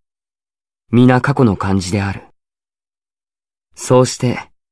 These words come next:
その中に冷然と、二十世紀を軽蔑するように立っているのが、ロンドン塔である。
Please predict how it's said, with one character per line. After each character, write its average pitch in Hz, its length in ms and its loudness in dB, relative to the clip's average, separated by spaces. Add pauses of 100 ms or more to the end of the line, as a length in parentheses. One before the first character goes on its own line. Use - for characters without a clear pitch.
(520)
そ - 220 -4
の 131 140 6
中 131 180 2
に 98 140 2
冷 104 200 2
然 104 200 0
と、 - 260 -8 (760)
二 135 160 6
十 147 160 2
世 160 280 2
紀 127 120 0
を 101 100 2
軽 120 180 0
蔑 117 180 0
す - 220 -6
る 120 80 4
よ 127 160 6
う 117 40 4
に 101 80 2
立 117 120 -4
っ 117 40 -4
て - 180 -6
い 90 80 0
る 104 100 0
の 107 120 0
が、 90 260 -8 (840)
ロ 95 180 2
ン 110 80 4
ド 107 160 2
ン 107 80 0
塔 104 220 -4
で 104 100 -4
あ 98 100 -2
る。 - 120 -14